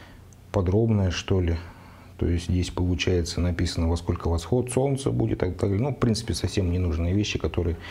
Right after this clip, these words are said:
в принципе, тоже раньше были, кстати. Но они были н-, не так оформлены. Ну, немножечко поменялся по оформлению. Пока сейчас, в данный момент,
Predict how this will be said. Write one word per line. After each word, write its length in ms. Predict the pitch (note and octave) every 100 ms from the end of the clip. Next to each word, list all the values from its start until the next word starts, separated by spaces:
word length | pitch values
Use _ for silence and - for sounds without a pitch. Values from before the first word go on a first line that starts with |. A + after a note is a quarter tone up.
| - - - -
в 60 |
принципе, 420 | - G2+ G2 -
тоже 320 | F#2+ A#2 G#2 G2
раньше 320 | F2+ F2 G2+
были, 300 | G2 C3 B2+
кстати. 500 | - G#2+ F#2 - E2 - -
Но 60 | G2+
они 160 | G2 G2
были 480 | G2+ F#2+ D#2 C#2+ -
н-, 280 | G2+ F#2+ G2
не 80 | G2+
так 200 | G2+ G2
оформлены. 540 | - G2+ G#2 G2 D2+ - - - - - - - -
Ну, 160 | - - - - - - - - - - - -
немножечко 560 | A2+ A2+ G#2 - -
поменялся 500 | G2 G2+ G2 G2+ G2
по 140 | G2 G2
оформлению. 680 | G#2+ G#2 G#2+ A#2+ B2 G2+ - - -
Пока 320 | - G#2+ B2 A2
сейчас, 560 | G#2+ - C#3 D#3+ -
в 60 | A2
данный 280 | G2+ G2+ F#2+
момент, 420 | G2 G#2+ C#3